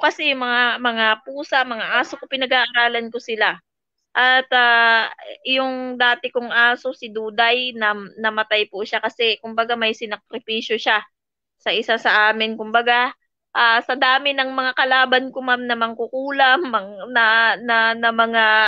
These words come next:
ano, ayan, yung mga alaga ko minsan ang lumalaban at sila yung nagsasakripisyo.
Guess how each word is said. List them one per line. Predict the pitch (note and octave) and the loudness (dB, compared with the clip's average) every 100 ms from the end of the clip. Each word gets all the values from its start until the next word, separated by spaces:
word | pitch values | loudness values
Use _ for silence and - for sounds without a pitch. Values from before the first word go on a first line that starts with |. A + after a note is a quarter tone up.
| D#3 A3 | 4 2
ano, | B3+ A#3+ - _ _ _ - | 0 -4 -6 _ _ _ 0
ayan, | C4 C4 A#3+ A#3 A3+ | 4 4 2 -4 -10
yung | D4+ D4+ | -4 -2
mga | D4 C#4+ C#4 C4+ C4 - | 2 4 6 4 2 0
alaga | D4 C#4 C4+ C4+ B3 - | 2 2 4 2 0 -4
ko | |
minsan | B3+ B3+ D4+ B3+ A#3+ | -6 -6 -2 -4 -4
ang | A#3+ A#3+ A3+ | -10 -12 -6
lumalaban | B3 A#3+ A#3+ B3 A#3+ A3 G#3 - | -2 0 2 2 4 2 0 -4
at | A#3 | -6
sila | B3 A#3 A#3 | -6 -4 -4
yung | A3+ | -4
nagsasakripisyo. | A3+ A3+ A#3 A3+ G#3+ - G#3 - G#3 G#3+ G#3 | -8 -4 -2 -2 -8 -12 -14 -8 -10 -6 -8